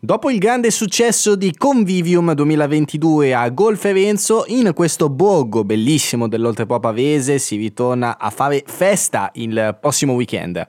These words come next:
Sabato venti agosto è in programma la manifestazione dal titolo Lo Stregatto delle Meraviglie. In cosa consiste? Ebbene, in spettacoli un po' di tutti i tipi di artisti di strada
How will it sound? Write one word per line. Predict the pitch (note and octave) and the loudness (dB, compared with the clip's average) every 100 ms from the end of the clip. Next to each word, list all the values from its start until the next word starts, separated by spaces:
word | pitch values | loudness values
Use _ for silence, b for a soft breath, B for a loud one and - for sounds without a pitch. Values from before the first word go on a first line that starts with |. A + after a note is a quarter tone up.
| _ | _
Sabato | - A3 B3 A#3 G#3+ | -6 -2 -2 0 0
venti | A#3 G#3+ | 0 0
agosto | A3 A3 A3+ - | 2 2 2 2
è | G#3+ | 2
in | F#3 | 2
programma | F#3 F3 F3 E3+ E3 | 2 0 2 2 2
la | D#3+ C#3 | 2 2
manifestazione | D#3+ G3+ E3+ E3 C#3 D3 C#3 D3 D3 C#3+ C#3 | 2 0 0 0 0 -2 0 2 2 2 0
dal | B2+ B2 | 0 -2
titolo | A2 C#3 C3 C3 | -2 0 2 2
Lo | B2+ D3+ A3+ | 4 2 2
Stregatto | - G3+ E3+ F3 F#3+ - F#3+ F#3+ | 0 -2 0 0 -2 -2 0 2
delle | D3+ D3+ C#3+ | 2 2 2
Meraviglie. | C#3+ A#3 G#3 A#2+ G#2 F#2+ F#2+ G2 F#2+ | 2 2 2 0 -2 -2 -2 0 0
In | E3 | -2
cosa | B3 A3+ | -2 -2
consiste? | F#3+ C#3 - G#2+ - F3 F3+ | -2 -2 -2 -6 -2 0 0
Ebbene, | E3 A3+ G#3 G#3+ | 0 0 0 2
in | G3+ D#3 D3 C#3+ | 2 2 2 0
spettacoli | - - D#3+ - - - C3+ A#2 A#2 A2+ | -2 -4 -4 0 0 0 -2 0 -2 -2
un | A2+ | -2
po' | E3 | -2
di | E3 | -2
tutti | D3 C#3+ | -2 -4
i | |
tipi | C#3 D#3+ A#2+ | -4 -4 -2
di | G#2+ | 0
artisti | G#2 G#2 - G3+ - A#2+ | -2 -4 -4 -2 0 -2
di | A2 C#3 | -2 -2
strada | - C#3+ D#3 F#3+ G#3+ | -2 0 0 2 0